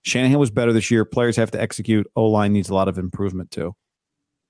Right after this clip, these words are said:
You know, ch-, I mean, this is, these are Super Bowls. Like, you're gonna have a bunch of shit go wrong. They're gonna have a bunch of shit go wrong.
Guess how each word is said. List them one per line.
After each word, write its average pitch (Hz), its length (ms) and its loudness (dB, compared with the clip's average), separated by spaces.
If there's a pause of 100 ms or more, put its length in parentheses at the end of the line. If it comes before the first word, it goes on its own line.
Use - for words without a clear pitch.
(1500)
You 175 100 0
know, 156 80 2
ch-, - 220 -4
I 165 80 0
mean, 165 160 4
this 214 180 0
is, 190 120 2
these 226 180 4
are 240 40 4
Super 247 260 2
Bowls. 110 280 0
Like, 120 220 0
you're 139 200 0
gonna 185 140 2
have 180 80 2
a 170 60 2
bunch 160 200 -2
of 165 80 2
shit 175 160 0
go 170 120 2
wrong. 156 420 2
They're 135 140 2
gonna 165 120 2
have 156 120 0
a 156 40 0
bunch 156 200 -2
of 143 80 -2
shit 156 160 -2
go 165 100 2
wrong. 151 400 2